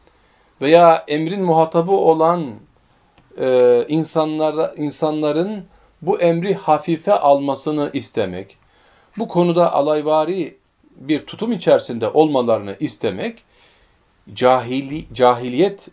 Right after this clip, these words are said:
tutumudur. Ve siz, e, bana böyle derken aslında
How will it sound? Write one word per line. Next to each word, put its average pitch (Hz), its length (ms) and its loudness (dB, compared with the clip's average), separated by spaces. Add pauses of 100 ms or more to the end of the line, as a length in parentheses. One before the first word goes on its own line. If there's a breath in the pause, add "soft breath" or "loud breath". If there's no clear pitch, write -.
(180)
tutumudur. 92 500 -10 (1900)
Ve 139 400 2 (460)
siz, - 580 -4 (800)
e, 113 520 0 (160)
bana 143 560 2
böyle 135 500 2
derken 107 600 -6 (580)
aslında 156 800 0